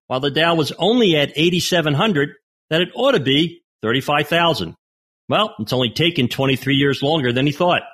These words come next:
But nonetheless, here we are on the brink of Dow thirty-five thousand. Now, stocks are at new highs because we're in a massive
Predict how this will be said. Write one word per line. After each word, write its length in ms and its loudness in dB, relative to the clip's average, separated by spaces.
But 100 -8
nonetheless, 520 0
here 120 0
we 140 2
are 380 0
on 140 -2
the 80 -2
brink 440 -2
of 160 -6
Dow 380 2
thirty-five 480 0
thousand. 440 -2
Now, 100 0
stocks 420 -2
are 120 0
at 100 -2
new 180 2
highs 360 0
because 520 -2
we're 160 -2
in 60 0
a 60 2
massive 560 0